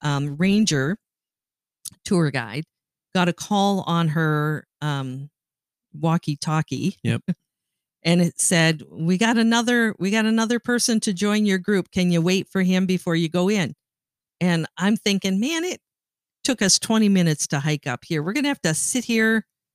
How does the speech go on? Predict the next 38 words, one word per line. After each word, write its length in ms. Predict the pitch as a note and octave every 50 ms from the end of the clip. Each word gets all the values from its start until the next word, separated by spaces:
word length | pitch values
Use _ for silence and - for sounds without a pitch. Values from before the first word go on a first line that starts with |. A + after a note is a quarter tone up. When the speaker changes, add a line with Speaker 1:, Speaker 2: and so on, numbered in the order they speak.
| _ _ _ _ _
Speaker 1:
for 100 | F#3 F#3
twenty 320 | - - - A#3+ A#3+ B3
minutes 380 | A#3 A3+ A3 A3 G#3+ G#3+ - -
waiting 240 | G3 G3+ G#3 E3+ F3+
for 140 | - G3
someone 380 | F#3 - - G3 G3 G3 G3 G3
to 100 | F#3 E3+
join 340 | D#3 - F3+ F3 F3 F3+ F3+
us." 320 | F3 F3+ G3 - - - - _ _ _ _ _ _ _ _
And 280 | - F#3+ F#3+ F3+ F3 D#3+ - _ - - _ - F3+ - _ - E3 -
in 240 | G3 G#3 G#3 A3 A#3
no 200 | B3+ D#4+ F4+ F#4
time 340 | - - D#4 E4+ E4 D4+ C#4
at 100 | B3+ D4
all, 240 | C#4 C#4+ B3+ G3+
this 260 | F3 E3 F#3+ G3 - - -
old 320 | F#3 G#3+ D4 E4+ D4 A#3+
guy, 260 | A3 F#3 D3+ C#3 C#3
how 160 | E3+ G#3 E4 F#4
old 220 | F4 D4 A#3+ F#3
do 80 | E3 D#3
you 80 | D#3
think 240 | - - E3 D#3 -
this, 280 | D3 C#3 C#3+ - - - _
and 220 | F3+ F3+ F3 - - _ _
he's 240 | E3+ F3 F3 E3+ -
in 160 | G3+ G3+ G#3+
this 220 | F#3 E3 D#3+ - -
next 280 | E3+ D#3+ - - - - -
picture, 420 | F#3 D#3+ - - - C3 A#2+ C#3
how 140 | D#3+ G3+ G#3+
old 160 | A#3 G3 F3
do 80 | D#3 D#3+
you 80 | D3+ D3+
think 220 | - D3 C#3 C#3+ -
this 160 | B2+ B2+ -
guy 260 | - - A#2 B2 E2+
is? 360 | E2 D#2+ E2 F2 - - -